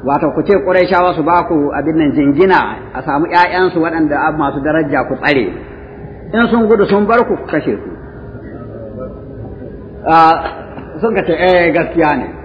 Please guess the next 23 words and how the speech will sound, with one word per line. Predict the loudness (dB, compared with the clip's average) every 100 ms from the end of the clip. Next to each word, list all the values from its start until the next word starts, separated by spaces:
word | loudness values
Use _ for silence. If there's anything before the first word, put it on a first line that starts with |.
| -16 -16 -14 -14 -16 -12 -6
Wato | -2 0
ba | 2 2
su | 2
gudu | 2 2
su | 2
bar | 2 2
mu | 4
in | 4 4
ga, | 0 -2
ga | -2 -2
waɗannan | -2 -2 -2
jingina | -2 0 0
ga, | 0 -2 -4
ga | -4
hannunmu. | -4 -2 -2 -6 -10 -16 -16 -16 -18 -18 -18 -16 -2
Bayan | 4 6 6
haka | 4
ne | 4
ya | 4
tashi | 2 2 0
iske | 0 0 2 2
Abu | 0 -2
Sufyan. | -2 -2 0 -2